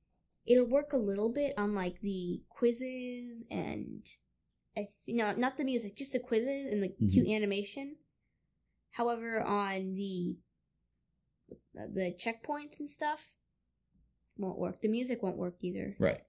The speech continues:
Speaker 2: 'Cause you, if you don't have location services enabled or Wi-Fi or something like that, it's not gonna know who you are, where you are, or anything like that.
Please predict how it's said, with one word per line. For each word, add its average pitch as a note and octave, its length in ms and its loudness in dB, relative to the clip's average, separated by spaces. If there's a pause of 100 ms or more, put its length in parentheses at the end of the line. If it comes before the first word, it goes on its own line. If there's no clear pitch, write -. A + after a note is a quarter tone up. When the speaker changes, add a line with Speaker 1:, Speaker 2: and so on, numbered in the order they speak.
Speaker 2:
'Cause G#2 140 0
you, G#2 240 4
if G2 80 2
you G#2+ 60 6
don't F#2 160 4
have G2 200 2
location F#2+ 520 4
services F2 500 -2
enabled F2 480 2
or D2 160 -2
Wi-Fi E2 560 -2
or E2 140 -2
something - 220 -8
like E2 100 -4
that, D#2+ 180 -2
it's - 180 -10
not - 160 -2
gonna D#2+ 240 -4 (840)
know F#2+ 260 8
who G2 100 6
you E2 200 6
are, E2 160 4
where D#2+ 160 2
you D#2+ 220 0
are, D#2+ 140 -2
or E2 60 -4
anything E2+ 220 -6
like E2+ 180 -4
that. E2+ 220 -6